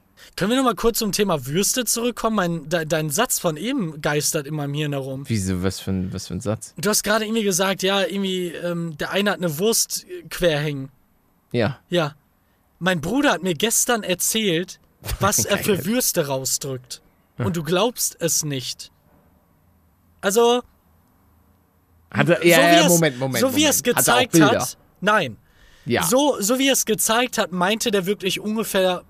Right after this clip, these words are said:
Speaker 1: achtzig Zentimeter? Ein Meter?
Speaker 2: Was? Nein.
Speaker 1: Und ich glaube ihm das.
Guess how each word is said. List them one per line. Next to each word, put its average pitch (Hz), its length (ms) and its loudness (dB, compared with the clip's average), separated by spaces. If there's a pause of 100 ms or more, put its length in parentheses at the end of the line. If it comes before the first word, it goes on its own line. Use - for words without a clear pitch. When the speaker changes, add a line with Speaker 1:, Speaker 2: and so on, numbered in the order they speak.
(140)
Speaker 1:
achtzig - 680 -4 (560)
Zentimeter? 240 600 0 (760)
Ein 175 80 -2
Meter? 233 340 2 (480)
Speaker 2:
Was? - 180 -8
Nein. 110 840 2
Speaker 1:
Und 220 120 0
ich 202 160 0
glaube 190 420 0
ihm 135 220 -8
das. 120 400 -6